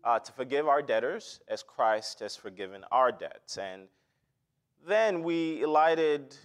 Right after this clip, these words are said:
in our discourse then the invocation of the Lord's Prayer. And I, I remember making a quip, um, about, about being able to preach a whole sermon on the divine paternity of God.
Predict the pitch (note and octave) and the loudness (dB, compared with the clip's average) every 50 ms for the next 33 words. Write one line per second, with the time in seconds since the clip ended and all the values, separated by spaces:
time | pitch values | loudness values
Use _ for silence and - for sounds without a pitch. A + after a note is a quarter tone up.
0 | - - _ D3+ C3+ C3+ C3+ C3+ C3+ E3 G3 F#3 - - D#3+ C3 G#2+ G#2 - - | -18 -16 _ -4 0 2 2 2 2 0 -2 -2 -4 -2 -2 -2 -2 -2 -4 -6
1 | G#2+ G#2+ A2+ A#2 A2+ A#2 F#2+ F#2+ C#3+ C#3+ B2+ C3 B2+ A#2+ - - G3 G3+ A3+ - | -8 -8 -6 -6 -6 -6 -6 -6 -8 -6 -4 -4 -4 -4 -2 -2 -2 0 0 -2
2 | - - G#2+ E2 D#2+ F2 G2+ - - A2+ A2+ A#2 B2 B2 B2 B2 - - _ - | -4 -6 -8 -10 -12 -14 -16 -14 -12 -10 -8 -6 -4 -4 -4 -4 -8 -10 _ -2
3 | G3 F3 C3 A2 A2 A2+ A#2+ A#2+ A2+ A2 - _ _ _ _ - A#2+ B2+ C3+ C#3+ | -2 0 0 0 -2 -2 -2 -4 -4 -4 -8 _ _ _ _ -6 -6 -4 -4 -4
4 | D3 D3 C#3 C3+ C#3+ C#3+ C#3+ - C#3+ A#2+ A#2 - - - F3 D#3+ C3+ A2+ - - | -4 -4 -4 -4 -4 -4 -6 -6 -8 -8 -10 -10 -6 -2 0 2 2 0 -2 -6
5 | _ _ _ _ _ _ _ _ _ - - A2+ A2+ A2 G#2+ A2+ A#2 A#2 A#2 - | _ _ _ _ _ _ _ _ _ -4 0 0 0 0 2 2 2 2 2 2
6 | - - B2 A#2+ B2+ A#2+ A2+ A#2 C3+ C3+ C3 B2+ B2 B2 A#2+ A2+ A2 - - D3 | 0 -2 0 2 2 2 2 0 -4 -6 -6 -6 -4 -4 -4 -6 -6 -8 -8 -8
7 | C3+ C3 B2+ A#2+ - - - A2 A2+ A2+ C3+ C3 B2+ A#2+ - - D3 C#3+ C3 G#2 | -8 -8 -8 -12 -14 -8 -6 -6 -4 0 0 0 0 0 -2 -4 -4 -4 -4 -6
8 | E2 D2 E2+ G2 _ _ _ _ _ _ _ - A2 A2+ A2 G#2+ A2 A2 G#2 B2 | -10 -14 -16 -20 _ _ _ _ _ _ _ -16 -10 -8 -8 -6 -6 -2 0 2
9 | A#2+ A#2+ A#2 A2+ - - A#2+ - - C#3 A#2+ A#2 A2+ A2+ A2+ A2+ G#2 G2+ - B2 | 2 2 0 -2 -8 -14 -12 -10 -8 -6 -6 -6 -6 -4 -4 -4 -2 0 2 4
10 | A2+ G2 E2 D2 - | 4 4 4 2 -2